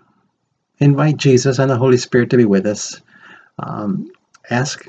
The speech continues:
questions, tune to flowing thoughts, flowing pictures, flowing emotions,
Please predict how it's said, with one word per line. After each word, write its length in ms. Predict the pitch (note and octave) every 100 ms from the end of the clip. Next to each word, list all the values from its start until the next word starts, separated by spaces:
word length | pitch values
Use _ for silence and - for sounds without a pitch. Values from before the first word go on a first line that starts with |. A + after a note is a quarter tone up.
| -
questions, 800 | - C3+ - E3 D#3+ E3 - - _ _ _ _ _ _
tune 260 | - D3 C#3
to 80 | C3
flowing 340 | C#3 C#3 D3
thoughts, 340 | D3 C#3 D3 -
flowing 380 | A2 B2 D3
pictures, 420 | - C3+ - C3 C3
flowing 360 | B2 A#2+ C3+
emotions, 720 | C3+ A#2 G#2 - A#2+ C3 -